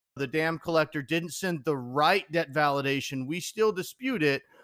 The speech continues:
but I'm sorry you're going to court. Good luck to you.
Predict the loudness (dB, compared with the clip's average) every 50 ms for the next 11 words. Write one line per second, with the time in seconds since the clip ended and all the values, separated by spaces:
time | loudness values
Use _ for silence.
0 | _ _ 0 2 2 2 2 2 4 4 6 6 6 4 4 4 4 2 2 2
1 | 0 -2 -2 2 2 2 2 2 -2 -6 -2 0 -2 -2 -2 -6 -8 -2 0 2
2 | 2 2 0 -4 -6